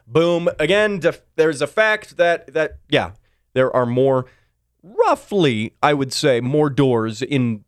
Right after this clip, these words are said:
in the world. Now, sure, some of these cars are sports cars, right? You know, those only have two doors. And some of these cars are, are semi-trucks, which have two doors and a giant trailer with a big door on the back. That's three.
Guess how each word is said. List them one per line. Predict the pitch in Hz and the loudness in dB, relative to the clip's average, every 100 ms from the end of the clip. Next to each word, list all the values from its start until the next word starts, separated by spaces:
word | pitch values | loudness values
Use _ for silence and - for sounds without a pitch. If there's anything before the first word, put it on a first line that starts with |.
| - | -4
in | 151 123 | -4 -2
the | |
world. | 117 175 123 87 | 0 2 0 0
Now, | 135 135 101 - _ | -2 -2 -4 -10 _
sure, | - 247 131 - | -2 0 0 -2
some | 175 | -2
of | 165 | 0
these | 143 | -2
cars | - 120 127 | 0 0 0
are | |
sports | 147 - 285 - | -4 0 0 0
cars, | 127 85 104 - | -2 -2 -6 -14
right? | - 87 156 - | -6 -2 -2 -4
You | 143 | -4
know, | 110 | -2
those | 110 127 123 | 0 0 0
only | 143 | 0
have | 147 170 | 0 -2
two | - 220 | -4 -6
doors. | 156 95 - - | -4 -6 -8 -6
And | 120 113 | -4 -4
some | 107 135 | -2 0
of | |
these | 143 147 | 0 0
cars | 185 190 165 | 0 0 0
are, | 185 180 | -2 2
are | 165 | 0
semi-trucks, | 165 240 190 127 135 98 - | 2 0 0 0 -2 -2 -4
which | 131 127 | -4 -2
have | 135 120 - | 0 -2 -2
two | 131 | -2
doors | 131 127 160 147 | 0 0 0 -2
and | 156 | -2
a | |
giant | 147 147 165 143 | 0 0 -2 0
trailer | 220 226 170 | 0 2 0
with | 131 123 | -2 -4
a | |
big | 117 117 | -4 -4
door | 117 110 | -2 -4
on | 98 | -4
the | 98 | -8
back. | 92 - - | -12 -10 -8
That's | 139 | -8
three. | - 220 156 | -6 -4 -4